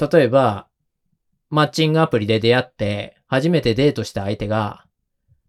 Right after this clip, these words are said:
なんとか会社のなんとかっていうポジションで働いているって言っていたので、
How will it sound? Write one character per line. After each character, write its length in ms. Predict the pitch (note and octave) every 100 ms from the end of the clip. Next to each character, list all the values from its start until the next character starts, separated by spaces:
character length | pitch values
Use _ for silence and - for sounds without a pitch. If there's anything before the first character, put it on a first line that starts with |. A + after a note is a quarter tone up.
| _
な 160 | C#3+ D#3
ん 60 |
と 120 | D#3+
か 100 | E3 D#3
会 180 | E3
社 140 | C3+ G#2
の 180 | A2+ A2
な 160 | A#2
ん 80 | C3+
と 80 | C#3
か 100 | -
っ 80 | -
て 100 | A2
い 40 |
う 60 | G#2
ポ 140 | A#2+
ジ 60 | A2
シ 80 | C3
ョ 60 |
ン 40 | B2
で 80 | A2+
働 320 | A#2 B2 B2
い 40 |
て 80 | B2
い 40 |
る 80 | A#2+
っ 20 |
て 200 | A#2 -
言 120 | G2 F#2+
っ 20 |
て 120 | A2+
い 60 | A2
た 100 | G#2+
の 100 | G2+
で、 380 | G2+ G#2 -